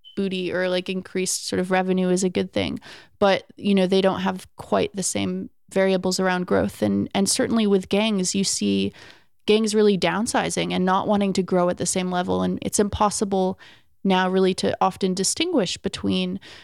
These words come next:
sort of social capital and, and gangs, because gangs have just become these sort of community networks. There are definitely alternatives to growth. I think the, the challenge with growth, which is this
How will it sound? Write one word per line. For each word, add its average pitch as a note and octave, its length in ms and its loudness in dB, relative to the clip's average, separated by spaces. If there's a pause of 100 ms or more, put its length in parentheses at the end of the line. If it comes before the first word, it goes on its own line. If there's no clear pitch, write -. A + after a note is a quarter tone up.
(100)
sort - 180 0
of F3+ 100 0
social - 580 2
capital F#3 680 0
and, F3+ 300 -4
and F#3 200 -2
gangs, F#3 420 0
because F#3+ 500 -2 (100)
gangs F#3+ 280 2
have F#3+ 80 0
just - 200 -2
become F#3+ 280 0
these F#3+ 140 0
sort - 140 -2
of F#3 100 0
community A3 440 -2
networks. - 540 -8 (380)
There G#3+ 220 4
are G#3+ 40 4
definitely G#3 640 0
alternatives F#3 840 -2
to - 80 -4
growth. - 420 -4
I G3+ 100 2
think G3 300 -2
the, F#3+ 360 2
the G3 120 -2
challenge G3 760 -2 (380)
with F#3 720 0 (420)
growth, G3 400 2
which F#3+ 180 -4
is F#3 140 -2
this - 420 -6